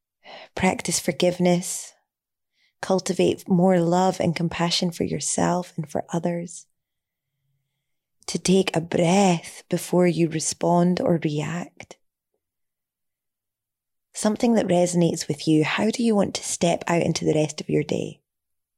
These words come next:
What is it that you want to call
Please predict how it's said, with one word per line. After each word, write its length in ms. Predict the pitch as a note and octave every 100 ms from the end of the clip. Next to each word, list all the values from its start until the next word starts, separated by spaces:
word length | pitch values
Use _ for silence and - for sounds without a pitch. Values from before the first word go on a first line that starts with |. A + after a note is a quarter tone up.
| _ _ _ _ _ _ _ _ _ - F#3
What 80 |
is 160 | G#3+ -
it 80 | F#3+
that 160 | G#3
you 80 | G3
want 240 | F3 F#3 -
to 80 |
call 400 | - - E3 E3+